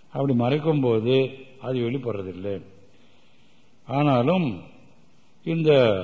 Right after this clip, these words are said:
பொருள் ஒன்று தான். அது மேலோங்கும் போது இது அமுக்குது, இது மேலோங்கும் போது அது அமுக்குது. இது உலகத்தில் திஷ்டாந்தம் கொடுக்குறேன். என்ன திஷ்டாந்தம்? குழம்புல புளிப்பு அதிகமாக போச்சு,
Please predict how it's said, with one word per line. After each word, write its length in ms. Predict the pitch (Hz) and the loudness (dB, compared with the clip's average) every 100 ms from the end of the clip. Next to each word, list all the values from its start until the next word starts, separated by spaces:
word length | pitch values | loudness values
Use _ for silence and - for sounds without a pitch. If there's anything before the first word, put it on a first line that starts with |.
| 85 - - - - - - - - | -8 -16 -20 -20 -20 -20 -20 -20 -2
பொருள் 300 | 143 170 196 | 2 4 6
ஒன்று 240 | 151 135 123 | 4 4 2
தான். 220 | 117 - - - - - - - - - - - - - - - - - - | -2 -6 -16 -20 -20 -20 -20 -20 -20 -20 -20 -20 -20 -20 -20 -20 -20 -20 -12
அது 200 | 98 95 90 | -10 -8 -4
மேலோங்கும் 580 | 127 156 165 165 160 | -2 2 2 2 0
போது 300 | 151 170 175 180 175 165 | 2 2 4 4 4 0
இது 160 | 156 151 | -2 2
அமுக்குது, 380 | 139 151 147 190 | 2 2 0 2
இது 140 | 190 160 | 2 2
மேலோங்கும் 380 | 156 156 156 170 | 2 2 2 2
போது 120 | 143 | 4
அது 100 | 131 | 4
அமுக்குது. 380 | 135 131 127 110 - - - - - | 2 0 -4 -8 -14 -20 -20 -20 -14
இது 140 | 139 160 | -8 -2
உலகத்தில் 520 | 156 147 156 127 151 135 | 2 2 2 0 -4 -2
திஷ்டாந்தம் 380 | 127 135 135 | -4 -4 -4
கொடுக்குறேன். 500 | 117 101 101 92 87 - - - - - - - - - - - | -4 -8 -8 -10 -16 -20 -20 -20 -20 -20 -20 -20 -20 -20 -20 -8
என்ன 180 | 120 135 | -2 0
திஷ்டாந்தம்? 640 | 120 - 113 107 107 104 98 - - - - | 0 -2 -2 0 0 -2 -4 -14 -20 -18 -4
குழம்புல 500 | 117 131 147 120 120 131 123 - - - - - - - - | 0 2 2 2 4 4 2 -4 -20 -20 -20 -20 -20 -20 -8
புளிப்பு 360 | 156 175 151 | -2 0 2
அதிகமாக 340 | 147 131 139 143 | 2 4 4 2
போச்சு, 320 | 113 107 - | 2 -2 -4